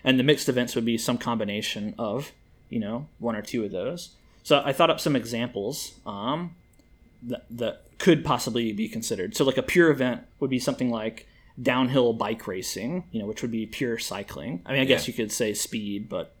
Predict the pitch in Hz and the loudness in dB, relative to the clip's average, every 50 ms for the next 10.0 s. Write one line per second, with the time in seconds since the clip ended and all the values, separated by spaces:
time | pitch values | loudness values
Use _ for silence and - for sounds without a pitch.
0 | _ - _ _ _ - _ _ - - - - - - - - - - 110 92 | _ -20 _ _ _ -20 _ _ -18 -18 -18 -18 -20 -16 -8 -6 -4 -4 -2 -2
1 | 98 123 143 - - 131 127 160 165 165 170 165 165 165 160 - 139 120 120 - | -4 -4 -4 -2 0 2 4 4 2 4 6 6 6 6 6 6 4 2 2 2
2 | - 139 143 135 - 123 117 113 110 - - - 113 95 98 - 98 110 123 - | 2 2 2 2 2 0 -2 -2 -2 -4 -6 -6 -6 -6 -6 -6 -8 -8 -8 -10
3 | - - - 98 95 156 165 156 160 156 151 - - 160 151 - - - 139 160 | -14 -16 -2 4 8 10 10 10 10 8 6 6 4 2 2 2 0 4 6 8
4 | 170 160 180 170 - - 170 160 170 175 180 202 214 208 - 170 175 185 226 247 | 8 10 8 6 6 4 4 4 4 4 4 2 0 4 4 4 6 6 6 6
5 | 226 175 - - 147 135 127 117 120 120 123 - - 117 120 147 - - - - | 4 4 4 4 6 6 6 6 4 2 0 -2 -2 -2 0 -2 -2 -4 -8 -10
6 | - 110 147 160 139 143 143 - - - 156 143 135 135 - 180 180 - - - | -6 0 4 4 4 6 4 4 6 8 8 8 6 6 2 -2 -4 -4 -8 0
7 | - - 151 - - - - 160 151 151 156 147 135 - - 135 143 147 - - | 6 6 6 6 6 6 6 8 8 8 8 8 6 6 6 6 6 6 4 4
8 | 143 135 135 131 127 123 127 - 131 113 110 113 117 131 135 147 - 139 143 - | 6 6 6 6 6 4 2 2 2 2 2 2 2 2 0 0 0 -2 -4 -4
9 | 165 151 147 170 170 165 170 - - 160 175 180 131 101 101 131 - - 151 180 | -6 -6 -6 -8 -10 -10 -12 -6 -4 0 2 2 2 2 0 -2 -2 -2 -4 -4